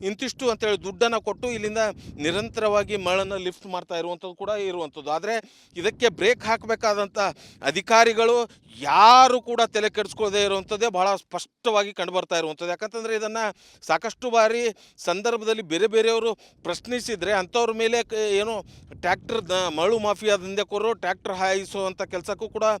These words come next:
ಮುಂದಾಗಿರುವಂಥದ್ದು. ಈ ಹಿಂದೆ ಕೂಡ ಅಂದ್ರೆ ನೆಲೋಗಿ ಪೊಲೀಸ್ ಠಾಣಾ ವ್ಯಾಪ್ತಿಯಲ್ಲೇ ಒಂದು ಪ್ರಕರಣ ಕೂಡ ದಾಖಲಾಗಿತ್ತು. ಒಂದು ಪೊ-, ಪೊಲೀಸ್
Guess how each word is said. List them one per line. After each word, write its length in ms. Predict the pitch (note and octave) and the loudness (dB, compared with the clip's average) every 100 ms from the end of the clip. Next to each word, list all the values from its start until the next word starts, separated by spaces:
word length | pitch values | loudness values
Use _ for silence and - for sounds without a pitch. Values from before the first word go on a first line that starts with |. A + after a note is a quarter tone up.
| - - - | -6 -20 -10
ಮುಂದಾಗಿರುವಂಥದ್ದು. 800 | D3+ F#3 F#3 F3+ F3+ F3+ G3+ G#3 | -4 4 4 4 -2 -4 -6 -6
ಈ 80 | A#3+ | -6
ಹಿಂದೆ 380 | F#3+ G#3 B3 - | -4 0 0 0
ಕೂಡ 140 | A#3 | 0
ಅಂದ್ರೆ 580 | A3+ G3 A3 F#3+ - - - | 0 0 -4 -4 -10 -20 -6
ನೆಲೋಗಿ 460 | C3+ F3+ B3+ B3 | 2 6 6 6
ಪೊಲೀಸ್ 340 | A#3 G3 A3 A3 | -4 -4 -6 -6
ಠಾಣಾ 240 | G3+ G3 | -6 -4
ವ್ಯಾಪ್ತಿಯಲ್ಲೇ 540 | G3 F#3+ - G#3 G3 G#3 | -2 -2 -2 -4 -2 -4
ಒಂದು 360 | G3 F#3+ F3 - - - | -4 -6 -8 -12 -20 -6
ಪ್ರಕರಣ 360 | D#3 G#3 G#3+ | -4 -2 -2
ಕೂಡ 200 | G#3 G3+ | -2 0
ದಾಖಲಾಗಿತ್ತು. 680 | G3+ F#3 F#3 F#3 F3 F#3 A3 | 0 0 0 -2 -4 -6 -6
ಒಂದು 120 | G#3 | -6
ಪೊ-, 380 | F3+ E3+ E3+ D#3 | -6 -4 -4 -4
ಪೊಲೀಸ್ 420 | F3 G#3+ A#3+ - | -4 -4 -4 -6